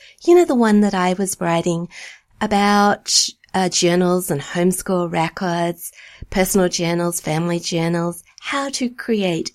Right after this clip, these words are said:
Evernote notebooks for all those. Yes, I wrote a certain number of blog posts and made some videos, and I did cover all the basics. But I had other ideas, and I'm wondering whether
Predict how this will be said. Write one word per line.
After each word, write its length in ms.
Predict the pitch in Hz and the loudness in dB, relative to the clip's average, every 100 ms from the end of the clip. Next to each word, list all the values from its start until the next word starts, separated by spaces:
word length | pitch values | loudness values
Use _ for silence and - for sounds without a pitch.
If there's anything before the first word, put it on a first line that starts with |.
| - | -2
Evernote 560 | 180 208 190 190 - 185 | 0 2 0 -2 -4 -4
notebooks 580 | 170 - 160 170 - - - - - | -4 -4 -6 -6 -10 -16 -20 -20 -12
for 180 | - - | -6 -4
all 320 | 170 170 170 | 0 0 0
those. 680 | - 180 175 156 156 - - _ _ - - | 0 0 0 -2 -6 -10 -14 _ _ -18 -4
Yes, 240 | 285 254 | -2 0
I 60 | 214 | 2
wrote 240 | 190 185 | 2 0
a 40 | |
certain 400 | 185 185 185 202 | -2 -2 0 2
number 440 | 190 175 180 175 - - | 2 2 0 -2 -4 -4
of 300 | 160 165 - _ | -4 -4 -8 _
blog 300 | 175 160 - | -2 -2 -4
posts 680 | - 160 180 - - - - _ - - - | -4 -2 -4 -10 -16 -20 -20 _ -20 -20 -4
and 160 | 185 | 2
made 180 | 170 180 | 4 2
some 180 | 180 208 | 2 0
videos, 720 | 190 170 160 156 170 185 - - - | 2 0 -2 0 0 0 -4 -18 -6
and 160 | 262 262 | 2 4
I 80 | 254 | 2
did 380 | 269 285 - | 0 -2 -4
cover 420 | - 208 190 180 - | -2 0 0 -4 -2
all 240 | 185 180 180 | 0 0 0
the 100 | 175 | 0
basics. 680 | 175 190 - - - - - - _ _ _ _ _ | -2 -2 -4 -8 -10 -18 -18 -20 _ _ _ _ _
But 480 | 202 202 - - - - | 0 0 0 -4 -6 -2
I 80 | 320 | -2
had 220 | 330 247 | 0 0
other 260 | 185 175 156 | 0 -2 -6
ideas, 800 | 156 160 - 165 170 170 - - - - 269 | -4 -6 -6 -8 -8 -8 -12 -18 -20 -14 -4
and 80 | |
I'm 160 | 320 285 | 0 2
wondering 340 | 196 190 170 | 4 2 -2
whether 380 | 170 175 175 180 | -4 -2 -4 -6